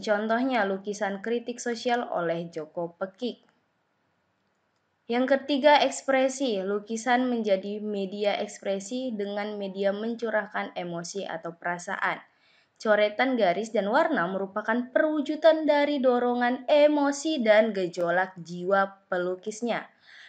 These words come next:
Lukisan ini menampilkan ekspresi yang sempurna.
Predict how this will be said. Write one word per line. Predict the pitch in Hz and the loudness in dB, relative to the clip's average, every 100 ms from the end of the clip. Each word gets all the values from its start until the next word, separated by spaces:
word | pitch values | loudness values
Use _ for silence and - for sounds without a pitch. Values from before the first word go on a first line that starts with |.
| _ | _
Lukisan | 208 202 214 226 220 | -4 -2 -2 0 0
ini | 339 370 220 | -2 -2 0
menampilkan | 247 254 262 262 262 262 269 269 | 2 2 2 2 0 0 -2 -2
ekspresi | 233 - - 233 233 247 | -8 -6 -6 -6 -4 -2
yang | 226 220 | -2 -2
sempurna. | 214 196 196 196 202 160 - | -6 -6 -8 -6 -4 -4 -6